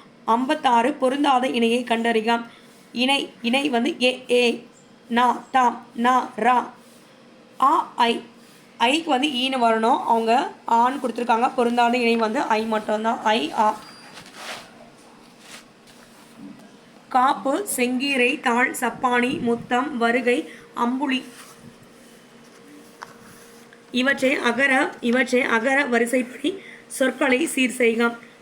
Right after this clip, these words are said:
ஆப்ஷன் சி, அம்புலி, காப்பு, சப்பாணி, செங்கீரை, தாள், முத்தம், வருகை. பிழை திருத்தம் செய்க. ஐம்பத்தி எட்டு. ஒரு அணில் மரத்தில் ஏறியது. கூற்று. காரணம், உயிரெழுத்துக்களில் தொடங்கும்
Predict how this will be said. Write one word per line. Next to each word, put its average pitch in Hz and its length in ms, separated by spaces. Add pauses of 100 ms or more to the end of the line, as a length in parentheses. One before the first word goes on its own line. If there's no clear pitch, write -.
ஆப்ஷன் 254 380
சி, 247 400
அம்புலி, 269 520
காப்பு, 247 580
சப்பாணி, 254 520
செங்கீரை, 247 600
தாள், 247 320 (280)
முத்தம், 247 380
வருகை. 233 400 (240)
பிழை 269 220
திருத்தம் 247 340
செய்க. 240 280
ஐம்பத்தி 240 480
எட்டு. 226 380 (240)
ஒரு 254 180
அணில் 262 340
மரத்தில் 247 460
ஏறியது. 233 580 (180)
கூற்று. 254 460
காரணம், 247 640
உயிரெழுத்துக்களில் 262 720
தொடங்கும் 233 480